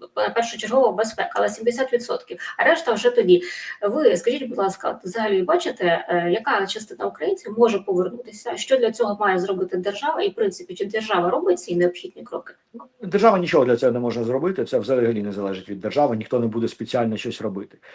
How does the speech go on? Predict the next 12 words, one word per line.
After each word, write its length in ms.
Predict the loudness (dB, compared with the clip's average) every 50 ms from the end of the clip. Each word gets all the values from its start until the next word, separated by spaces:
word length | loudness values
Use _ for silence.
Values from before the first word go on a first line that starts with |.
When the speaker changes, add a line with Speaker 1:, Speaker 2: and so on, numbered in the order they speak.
| -20 _
Speaker 2:
Хіба 260 | _ -2 4 4 4 4
що 140 | 4 0
в 40 | -4
певний 320 | 2 4 4 4 4 2 0
момент 220 | 0 -2 -2 2
часу 300 | 2 2 2 4 0 -2
буде 200 | -2 -2 -2 -2
дуже 280 | -2 0 -2 0 0 2
важка 340 | 2 0 0 0 -2 -2
дискусія 800 | -2 -4 -6 -8 -8 -6 -4 -4 -4 -4 -4 -2 -2 -2 -2 -2 -4 -8 -20 -20 -20 -20 -18 -8
щодо 260 | -2 0 2 2 2
справедливості, 1120 | 2 2 2 4 4 4 4 4 2 2 0 -4 -8 -10 -10 -6 -4 -2 0 0 -2 -2